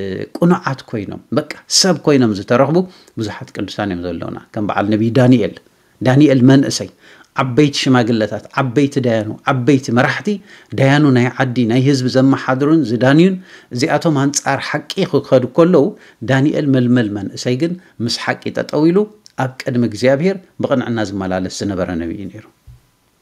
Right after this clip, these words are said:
ከም እኒ በዓል ነቢይ ኤልያስ፣ ከም በዓል ቅዱስ ዮሃንስ መጥምቕ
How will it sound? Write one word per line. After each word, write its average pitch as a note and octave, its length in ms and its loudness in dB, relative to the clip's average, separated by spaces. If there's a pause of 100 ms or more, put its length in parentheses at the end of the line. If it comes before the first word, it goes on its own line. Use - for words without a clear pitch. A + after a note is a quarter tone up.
(380)
ከም C#3+ 140 4
እኒ D3+ 140 6
በዓል B2+ 300 0
ነቢይ A#2 260 0 (100)
ኤልያስ፣ A2 380 -8 (840)
ከም D3+ 140 2
በዓል C3+ 260 0
ቅዱስ B2+ 300 -2
ዮሃንስ G#2 440 -2
መጥምቕ F2 320 -12